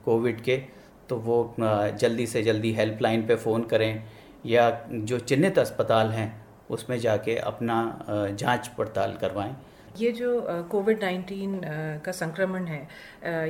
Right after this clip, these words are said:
Speaker 2: ये अगर किसी को हो जाए तो इसके, इसको पहचाना कैसे जाए, इसके क्या लक्षण है और इससे किस तरह बचा जा सकता है?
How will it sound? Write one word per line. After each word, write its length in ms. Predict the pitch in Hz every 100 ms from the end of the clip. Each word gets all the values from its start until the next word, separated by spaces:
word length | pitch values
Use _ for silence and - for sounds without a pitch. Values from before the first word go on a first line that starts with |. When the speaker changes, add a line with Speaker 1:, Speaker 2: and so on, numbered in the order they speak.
| 175
Speaker 2:
ये 140 | 190
अगर 200 | 208 208
किसी 240 | 214 208 220
को 100 | 214
हो 100 | 196
जाए 140 | 208
तो 100 | 214
इसके, 220 | 226 -
इसको 340 | 254 233 226 285
पहचाना 500 | 254 220 233 220 220
कैसे 260 | 208 -
जाए, 160 | 170 165
इसके 200 | 180 240
क्या 240 | 226 226
लक्षण 480 | 226 185 - 226 220
है 320 | 202 196 196 196 - -
और 340 | - 208 226 226
इससे 400 | 240 - 247 254
किस 340 | - 277 -
तरह 220 | 233 220
बचा 300 | 226 185 160
जा 120 | 143
सकता 360 | - 165 - 160
है? 100 | 160